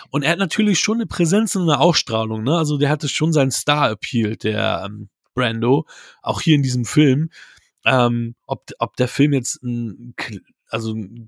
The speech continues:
weniger erfolgreich gewesen wäre, wenn jetzt irgendein anderer das gewesen wäre, wage ich zu bezweifeln. Ähm, die haben ja auch anderen Leuten das angeboten. Paul Newman sollte, äh, konnte sich eine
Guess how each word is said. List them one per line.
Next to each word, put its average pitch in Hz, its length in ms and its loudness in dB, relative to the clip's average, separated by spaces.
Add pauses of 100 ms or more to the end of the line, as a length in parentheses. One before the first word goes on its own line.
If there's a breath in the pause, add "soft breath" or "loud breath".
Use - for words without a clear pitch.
(240)
weniger 127 500 2
erfolgreich 135 480 0
gewesen 127 380 2
wäre, 127 260 6
wenn 123 140 2
jetzt 120 180 -2
irgendein 156 340 4
anderer 147 280 4
das - 180 0
gewesen 113 380 -4
wäre, 113 100 2
wage 131 200 6
ich 123 80 -4
zu 127 100 -6
bezweifeln. 120 640 -2 (480 loud breath)
Ähm, 113 280 0
die 113 120 0
haben 127 140 2
ja 131 60 6
auch 113 80 2
anderen 127 280 0
Leuten 110 240 0
das 107 160 -6
angeboten. 107 720 -4
Paul 113 200 2
Newman 127 440 4
sollte, 113 600 2
äh, 113 60 -2
konnte 123 240 0
sich 113 200 -4
eine 117 360 2